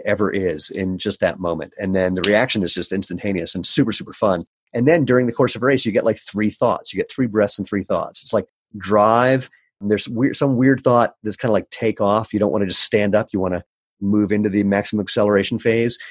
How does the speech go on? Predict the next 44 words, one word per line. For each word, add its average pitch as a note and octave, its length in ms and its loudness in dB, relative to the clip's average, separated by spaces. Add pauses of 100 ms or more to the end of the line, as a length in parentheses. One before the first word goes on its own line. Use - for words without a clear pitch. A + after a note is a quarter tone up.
(180)
And G2+ 180 -2
then G2+ 100 2
it's G2+ 140 -2
sort G#2 220 0
of, F#2+ 80 -2
you G2+ 40 0
know, F#2 80 -2
step - 440 0
over, A#2 400 2
and G2+ 200 -2
then G#2 160 2
it's G2+ 140 -2
just G2+ 120 -10
hold G#2+ 200 0
the G#2 60 -8
fuck G2+ 240 0
on G2+ 180 0
till G2 140 -4
you F#2 60 0
get G2 120 -2
to F#2 60 -8
the F#2 100 -2
end. F#2+ 240 -6
<laughs> - 260 -20
So, - 760 -2
'cause, - 220 0 (220)
I B2+ 40 -2
mean, C3 180 4
as - 100 -2
crazy D3 380 4
as G2+ 80 2
it G#2 80 -6
sounds, A#2 340 2
those G#2+ 220 0
last A2 240 2
twenty G2+ 240 0
meters F#2+ 440 -2 (240)
is G#2+ 140 -8
just - 160 -6
trying G#2 260 2
not A2 200 2
to G2+ 80 -10
slow G2 360 2
down. F#2+ 520 -2